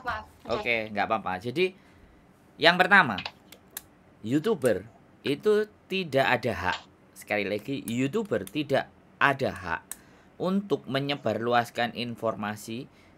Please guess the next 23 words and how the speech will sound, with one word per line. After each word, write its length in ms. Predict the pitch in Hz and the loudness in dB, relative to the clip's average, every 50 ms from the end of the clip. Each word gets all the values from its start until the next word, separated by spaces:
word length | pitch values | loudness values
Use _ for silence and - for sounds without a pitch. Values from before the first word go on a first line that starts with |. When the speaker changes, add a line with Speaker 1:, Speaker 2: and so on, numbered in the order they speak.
| - - - | -20 -12 -4
Speaker 2:
notabene 800 | 120 139 143 139 - 131 127 127 127 120 107 95 92 85 92 104 | 0 0 0 2 2 0 0 0 0 -2 -2 -2 -4 -6 -6 -6
ya, 240 | 101 101 87 - - - - _ _ _ _ _ _ - - _ _ - | -4 -4 -4 -4 -8 -14 -20 _ _ _ _ _ _ -20 -20 _ _ 4
kalau 400 | - 143 143 139 156 180 185 - - | 6 8 8 8 8 6 4 2 0
informasi 720 | 135 147 147 135 143 139 131 135 131 131 131 147 139 131 - | -4 -4 -4 -4 -4 -4 -2 -2 -4 -4 -4 -6 -8 -6 -6
itu 80 | 147 | -8
tidak 400 | 147 156 151 135 131 120 - - | -6 -6 -4 -2 -2 -2 -2 -2
dari 240 | - 107 101 104 104 | -4 -2 -2 0 -2
A 160 | - 92 101 | -2 -4 -6
satu. 320 | - 107 95 - 90 90 98 | -6 -8 -6 -6 -8 -8 -6
Makanya 320 | 107 113 151 170 185 185 | -2 -2 -2 0 0 0
kan 240 | - 196 214 214 202 | 0 0 0 0 -2
saya 320 | 202 156 151 165 196 190 | -2 0 2 2 2 2
beda. 320 | - 131 110 - 95 82 87 - - - - - | 0 -2 -4 -4 -6 -8 -8 -14 -20 -20 -14 -4
Kalau 160 | - 101 117 | 0 0 2
sampean 320 | 123 - 160 156 175 202 208 | 2 0 -2 -2 -2 0 0
lihat 240 | 185 165 151 147 - | 2 2 0 0 -2
konten 320 | 123 123 127 123 123 127 | -8 -6 -6 -8 -8 -4
saya, 320 | 135 127 113 95 92 98 - _ - - _ _ _ | -4 -2 -2 -4 -6 -8 -12 _ -20 -20 _ _ _
saya 160 | - - 180 | -4 -2 -2
tidak 320 | 190 208 185 139 117 - | 0 0 0 0 -2 -2
pernah 320 | - 110 123 135 147 151 - - - - - - - | -2 -4 -2 -2 -2 -4 -8 -20 -20 -20 -20 -16 -10
menampilkan 640 | - 131 139 135 131 127 131 131 127 - 135 135 131 | -6 0 0 0 2 2 0 0 2 2 0 0 0
muka 320 | 131 131 - - 135 147 | -4 -6 0 4 6 6